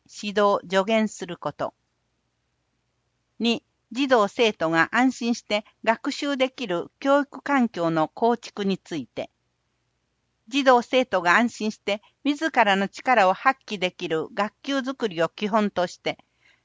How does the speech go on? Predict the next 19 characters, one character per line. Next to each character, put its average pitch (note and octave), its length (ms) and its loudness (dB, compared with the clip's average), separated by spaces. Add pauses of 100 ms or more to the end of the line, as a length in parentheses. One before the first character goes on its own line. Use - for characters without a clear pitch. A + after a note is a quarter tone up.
(220)
確 - 280 0
か F3+ 120 0
な E3+ 240 2 (160)
学 G3+ 300 -6
力 C4 260 0
の F#3+ 120 0
向 A#3 320 2
上 G#3 200 2
に G3+ 160 0
つ - 160 -8
な G#3 160 2
げ F3 140 -2
る D#3+ 120 -4
こ C#3 160 -10
と。 - 220 -6 (920)
三、 A3 260 0 (680)
認 C#4+ 260 6
知 C#4+ 160 -8
症 F#3 380 -2